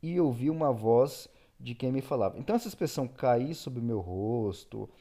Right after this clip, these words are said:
ah, e aí no capítulo dois, versículo um, vai dizer, "E disse-me, filho do homem, põe-te em pé e falarei contigo." Aqui tá no sentido que justamente que ele estava prostrado, que ele estava deitado.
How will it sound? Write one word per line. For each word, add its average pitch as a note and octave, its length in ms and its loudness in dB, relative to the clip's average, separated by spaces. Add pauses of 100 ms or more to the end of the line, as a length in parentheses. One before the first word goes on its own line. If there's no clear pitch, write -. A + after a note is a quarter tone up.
(280)
ah, G#2 720 0 (240)
e B2 160 4
aí A#2+ 80 8
no C#3 100 0
capítulo B2+ 400 0
dois, A#2 320 2
versículo A2+ 460 -6
um, A#2 60 -2
vai A2+ 100 0
dizer, G#2+ 340 -2 (300)
"E C3 80 -2
disse-me, A#2+ 540 0
filho F3+ 420 -6
do D3 140 0
homem, A#2+ 180 4
põe-te E3 500 -4
em E3+ 80 -8
pé C3 460 2 (340)
e C#3+ 80 0
falarei A2+ 520 2
contigo." C3 500 -4
Aqui A2+ 160 -4
tá B2+ 100 -2
no B2+ 80 0
sentido B2 300 -10
que A#2+ 100 -10
justamente A#2+ 440 -4
que - 40 -6
ele A#2 60 -6
estava A2+ 300 -4
prostrado, A2 560 -6
que G#2 80 -12
ele G2+ 60 -10
estava G2+ 260 -8
deitado. A#2+ 480 -6